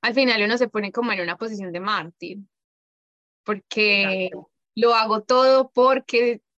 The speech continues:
Speaker 1: eh, soy tu mamá y tengo que
Speaker 2: Por
Speaker 1: suplir
Speaker 2: amor,
Speaker 1: a
Speaker 2: por
Speaker 1: pesar de
Speaker 2: amor,
Speaker 1: todo lo
Speaker 2: el
Speaker 1: que
Speaker 2: amor
Speaker 1: hagas,
Speaker 2: justi-, lo
Speaker 1: por amor.
Speaker 2: justifica.
Speaker 1: Exacto.
Speaker 2: Meli, hay otra que yo creo que ahí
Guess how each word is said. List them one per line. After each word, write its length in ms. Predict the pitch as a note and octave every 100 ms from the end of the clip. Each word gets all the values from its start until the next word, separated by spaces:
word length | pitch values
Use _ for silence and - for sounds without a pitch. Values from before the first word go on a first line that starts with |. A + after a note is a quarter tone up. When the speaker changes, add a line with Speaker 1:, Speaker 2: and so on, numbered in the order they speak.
| _ -
Speaker 1:
eh, 760 | F3+ F#3 F#3 F#3 F3 D#3+ - F#3+
soy 200 | - G#3
tu 120 | G3+
mamá 680 | G#3 F#3 G3 G#3 G#3+ G#3 G#3 G#3+
y 200 | - G#3
tengo 220 | - G3+ F#3+
que 100 | G#3+
Speaker 2:
Por 80 | G#3
Speaker 1:
suplir 220 | A#3+ G#3+
Speaker 2:
amor, 640 | G3+ A3 A3+ F#3+ D#3+ E3+ - A#3+
Speaker 1:
a 80 |
Speaker 2:
por 0 | -
Speaker 1:
pesar 340 | F#3 A3 F#3+
de 80 | E3
Speaker 2:
amor, 140 | D#3+
Speaker 1:
todo 200 | A3+ A3+
lo 160 | A3+ A3
Speaker 2:
el 80 | F3
Speaker 1:
que 40 |
Speaker 2:
amor 260 | G3+ G#3 A3
Speaker 1:
hagas, 400 | G#3 A3 G#3+ A3
Speaker 2:
justi-, 40 |
lo 40 | -
Speaker 1:
por 140 | A3
amor. 580 | F#3+ G3 G#3+ A3 A3+ A#3
Speaker 2:
justifica. 220 | A#3+ - - _ _
Speaker 1:
Exacto. 840 | F#3+ F#3+ G3 F#3+ F#3+ - G3+ G3+ G3+ _ _ _ _ - - _ _ _ _
Speaker 2:
Meli, 360 | F#3+ A3 B3 -
hay 200 | G#3+ G#3+
otra 320 | A#3 A#3+ C#4
que 160 | C#4 F#3+
yo 160 | F3 E3
creo 300 | G3+ G#3+ A3
que 100 | -
ahí 680 | D#3 D3+ D#3 D3 D3 D3+